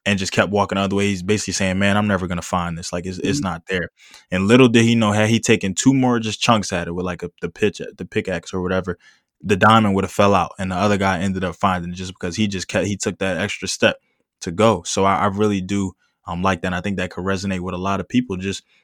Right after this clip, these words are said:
Speaker 1: you never know. I even use that mantra when it comes to my podcast. Just like, yeah, when it first came out and I listened to, like, my intro episode and different things like that, I, I, I critique myself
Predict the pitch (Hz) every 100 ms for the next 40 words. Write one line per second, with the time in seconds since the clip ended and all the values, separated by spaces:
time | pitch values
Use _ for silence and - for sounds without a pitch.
0 | _ - 104 110 101 113 104 101 113 104
1 | 104 104 101 95 98 101 - 98 98 -
2 | 101 - 98 90 - 110 104 92 82 -
3 | 87 92 - - - - 117 131 113 117
4 | - 127 - 117 104 107 110 98 95 98
5 | 101 95 - 95 90 95 87 101 104 -
6 | - 92 - 98 101 90 82 _ _ -
7 | 98 92 101 95 95 - 98 104 - 104
8 | 92 - - - 98 104 - 82